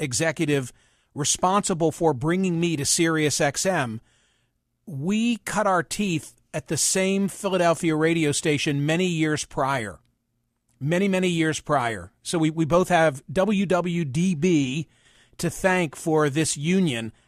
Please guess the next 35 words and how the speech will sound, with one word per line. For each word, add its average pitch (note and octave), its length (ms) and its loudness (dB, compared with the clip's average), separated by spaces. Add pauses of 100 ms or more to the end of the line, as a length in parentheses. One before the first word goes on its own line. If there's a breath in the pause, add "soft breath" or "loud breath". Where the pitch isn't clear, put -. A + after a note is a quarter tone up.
(140)
To B3 300 2
this G#3+ 220 2
day, F#3 360 2
and D#3 80 2
if D3+ 140 -2
you D#3+ 100 0
watch E3 560 0
the D3+ 180 -2
YouTube F3 480 0
videos, C#3 640 2
if C#3 100 -2
you D3 120 0
watch D#3 280 0
me E3 120 0
on D3 100 0
the D3 100 -2
YouTube D3+ 320 -2
channel, E3+ 280 0
you C#3 160 0
will C#3 60 -2
see F#3+ 300 0
that D3 200 -2 (440 loud breath)
on E3 140 0
my D#3 140 2
console G3 580 2
here D#3+ 220 2
in D3 80 0
Philadelphia, E3 680 0 (800)
I D#3+ 200 4
have E3 680 2
a D3+ 340 0 (340 soft breath)
faux F3+ 800 4 (680)
D F#3+ 240 2
B E3 240 0
mic, D#3 560 0